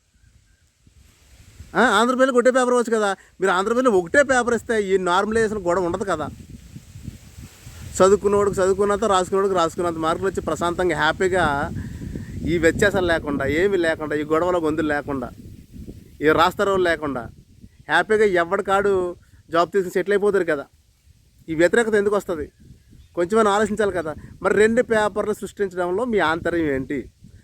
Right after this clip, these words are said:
మరి తెలంగాణలో రెండు పేపర్లు అవసరం లేదు కదా, ఒకటే పేపర్ అవసరం అయినప్పుడు మనకు ఎందుకు ఒకటే పేపర్ పెట్టలేదు?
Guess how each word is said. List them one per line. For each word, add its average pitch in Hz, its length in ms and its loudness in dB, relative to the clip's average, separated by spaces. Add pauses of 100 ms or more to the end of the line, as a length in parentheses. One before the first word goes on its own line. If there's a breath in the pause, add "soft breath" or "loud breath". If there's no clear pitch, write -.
(140)
మరి 196 100 2
తెలంగాణలో 240 640 2
రెండు 220 240 4
పేపర్లు 233 320 0
అవసరం 214 280 0
లేదు 220 120 2
కదా, 220 160 0
ఒకటే 202 240 2
పేపర్ 220 220 0
అవసరం 202 260 2
అయినప్పుడు 160 680 -2 (420 soft breath)
మనకు 240 240 4
ఎందుకు 247 220 0
ఒకటే 226 220 2
పేపర్ 208 300 -2
పెట్టలేదు? 170 540 -4